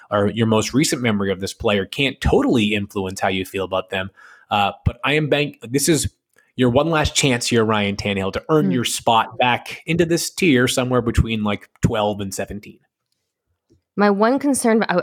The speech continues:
Speaker 2: I was thinking about taking Tannehill here. My one concern about him was not just obviously what we saw in that final game, but over the course of last season, there were, like, a few things that alarmed me at times when he played.
Speaker 1: Yeah.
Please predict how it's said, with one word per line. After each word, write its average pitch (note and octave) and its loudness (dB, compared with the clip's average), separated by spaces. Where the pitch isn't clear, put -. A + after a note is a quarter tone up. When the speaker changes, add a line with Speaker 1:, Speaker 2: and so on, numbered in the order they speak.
Speaker 2:
I E3+ 2
was F3 -2
thinking A3 2
about G#3 2
taking F#3 2
Tannehill E3 2
here. D3+ -2
My E3 2
one F3+ 4
concern F#3 4
about D#3 2
him D3+ -2
was D#3 0
not E3 2
just E3+ 2
obviously D#3 0
what C3+ 2
we D3 2
saw D3 0
in C#3+ 2
that C3+ -2
final E3+ 2
game, C#3 0
but - -2
over A3+ 2
the C#4+ 0
course G3 -2
of A3+ -6
last E3+ -2
season, E3 0
there - -2
were, G#2 -2
like, A2 -2
a - -8
few - -4
things F4 -2
that - 0
alarmed D#4 4
me - 4
at D#3 -2
times E3 2
when C#3+ 2
he - -2
played. C#4+ 2
Speaker 1:
Yeah. C3+ 2